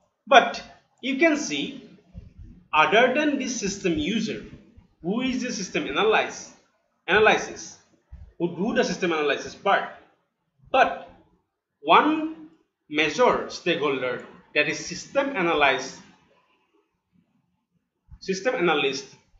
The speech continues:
is missing. Or why that missing? Is there any reason? We'll try to get to know that in upcoming videos. Means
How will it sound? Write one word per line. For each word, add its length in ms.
is 180
missing. 460
Or 360
why 240
that 220
missing? 400
Is 160
there 100
any 160
reason? 600
We'll 240
try 240
to 60
get 280
to 80
know 280
that 340
in 500
upcoming 500
videos. 540
Means 380